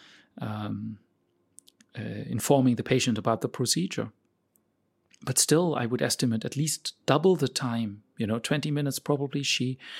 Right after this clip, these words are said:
um, needed for this other part of the conversation. I promise you, and I promised her, it will be shorter. It will be shorter. And I'm not saying that's the ultimate goal, but it's just,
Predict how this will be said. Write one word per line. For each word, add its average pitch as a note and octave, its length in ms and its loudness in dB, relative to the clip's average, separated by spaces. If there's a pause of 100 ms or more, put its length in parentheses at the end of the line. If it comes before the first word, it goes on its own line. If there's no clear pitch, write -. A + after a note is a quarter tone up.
(260)
um, D3 720 -2
needed C3 560 -2
for C3 240 0
this C3 260 0
other C#3 360 -2
part C#3 260 2
of B2+ 80 -6
the C3 80 -4
conversation. C3 640 0
I A2+ 320 -2
promise C#3 600 4
you, A2 140 -10
and A2 80 -4
I G#2+ 40 -2
promised F#3 400 2
her, D3+ 300 0 (800)
it A#2 220 0
will E3 240 4
be C3+ 460 -2 (140)
shorter. B2+ 540 -4 (840)
It G#2+ 160 -6
will B2 180 -2
be - 140 -8
shorter. A2+ 440 -10 (2000)
And A2+ 340 0
I'm C3+ 140 -2
not F3 100 2
saying D#3+ 180 2
that's C#3+ 220 2
the C3 140 2
ultimate C3+ 320 2
goal, D#3+ 320 4
but A#2+ 160 0
it's - 160 -2
just, - 340 2